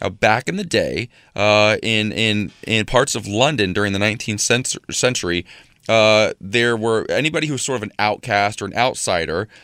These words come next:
like, think, like, theater folks or circus workers, vagrants, sailors, uh, those types, right? Fruit and vegetable sellers also were looked down upon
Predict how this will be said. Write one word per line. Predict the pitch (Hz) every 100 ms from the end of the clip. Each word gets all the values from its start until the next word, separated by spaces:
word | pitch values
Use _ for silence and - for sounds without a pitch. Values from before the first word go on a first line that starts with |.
| _
like, | - 110
think, | - 135 127
like, | 110
theater | - - 139 120 104
folks | - 98 85 98
or |
circus | 92 - 131 117 -
workers, | 95 - 85 87
vagrants, | 127 135 107 85 - -
sailors, | - 135 127 117 92 85 - - - -
uh, | 107
those | 104 120 123
types, | - 82 -
right? | 104 127 - _ _ _ _ _ _ _ _ _ _ -
Fruit | - 147
and | 151
vegetable | 143 156 107 101
sellers | 98 90 90
also | 120 156 - 95
were | 95
looked | 101 -
down | 123 160
upon | 156 107 87 87